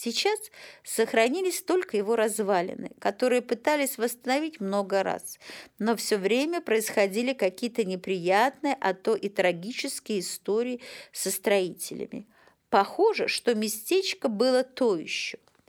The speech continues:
В конце прошлого века в тенистом парке на берегу Даугавы в старом амбаре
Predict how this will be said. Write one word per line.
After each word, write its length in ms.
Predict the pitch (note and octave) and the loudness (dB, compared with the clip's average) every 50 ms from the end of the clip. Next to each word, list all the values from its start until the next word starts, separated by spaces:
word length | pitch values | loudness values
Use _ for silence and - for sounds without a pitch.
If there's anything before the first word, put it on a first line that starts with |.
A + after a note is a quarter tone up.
| _ _ _ | _ _ _
В 80 | - | -10
конце 420 | _ - A#3 D4 F4+ F#4 - G#4+ G4+ | _ 2 2 2 2 2 0 0 0
прошлого 540 | G4+ C#4+ C#4 B3+ B3 - - A3 G3+ G3+ | 2 0 0 0 0 -2 -4 0 0 0
века 380 | G3+ G3+ C4+ D#4+ F#4+ F#4+ - - - _ - - - - - _ _ | -2 0 -2 -2 -2 -4 -6 -16 -20 _ -20 -20 -20 -20 -20 _ _
в 80 | - | -12
тенистом 640 | - - - B3 A#3+ C#4 C#4 - - - G3+ G3 F#3 | -6 -2 0 0 0 0 -2 -2 0 0 0 0 0
парке 520 | - - B3 C#4 D4 C#4 - _ - - | 0 2 2 2 2 0 -4 _ -6 -6
на 140 | G3 F#3+ F#3 | -2 -2 -2
берегу 520 | F#3 F3 F#3 G3+ F#3 A3 A3+ G#3 A#3 C4+ | -2 0 -2 0 0 0 0 0 0 -2
Даугавы 880 | B3 F3+ D3 F3 F3+ G3+ A3 A#3 A#3 A3 F#3 G3 G3 G3 G3 G3+ G#3+ - - - - _ | -2 0 0 2 2 4 4 2 0 -2 -2 -4 -4 -4 -4 -6 -8 -14 -16 -20 -20 _
в 60 | - | -10
старом 480 | - - - - D4+ E4 D#4 C4+ A3+ - - | -8 -8 0 2 2 4 4 2 0 0 -2
амбаре 640 | F3+ F3+ F3 E3+ E3 E3+ G3+ A3+ B3+ B3+ B3+ B3+ | -2 -2 -2 -2 0 2 2 4 2 2 -2 -6